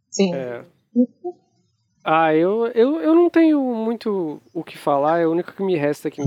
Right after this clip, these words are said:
Speaker 2: principalmente nesse caso, é fazer coro a vocês dois, porque,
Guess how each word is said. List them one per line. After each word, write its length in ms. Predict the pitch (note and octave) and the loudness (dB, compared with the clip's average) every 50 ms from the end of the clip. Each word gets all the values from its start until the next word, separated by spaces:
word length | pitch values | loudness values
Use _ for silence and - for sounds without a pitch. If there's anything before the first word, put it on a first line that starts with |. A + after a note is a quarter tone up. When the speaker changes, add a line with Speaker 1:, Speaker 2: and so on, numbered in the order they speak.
| C3+ C3 | 4 4
Speaker 2:
principalmente 400 | - C#3+ C3 C3+ D3 D3+ D3 D#3 | 2 -4 -10 -8 -8 -6 -4 -4
nesse 160 | D3 - - - | -6 -8 -8 -8
caso, 300 | - C3 C3+ C#3 D3+ E3 | -6 -4 -4 -2 -2 -2
é 160 | E3+ D#3+ D3+ | -2 -2 -4
fazer 540 | - - - D3 C3+ D3+ D3+ D3 C#3+ C#3 B2+ - _ | -4 -6 -8 -6 -4 -2 -2 -2 -2 -4 -6 -10 _
coro 540 | - - C3+ C3+ C#3+ C#3+ C#3 B2+ A#2+ A#2 A#2+ - _ _ _ _ _ | -6 -4 -2 -2 0 0 -2 -4 -4 -8 -12 -18 _ _ _ _ _
a 40 | C3+ | -12
vocês 420 | C3 C3+ C#3+ - - D#3+ C#3+ C3+ C3+ | -8 -8 -8 -6 -4 -6 -6 -6 -6
dois, 280 | C3+ C#3+ D3+ D#3+ D#3+ | -4 -2 -2 -2 -4
porque, 680 | - _ D#3+ D#3+ - - - F3 E3+ E3+ E3 E3 D#3+ | -6 _ -14 -14 -12 -6 -4 -2 0 0 0 -2 -4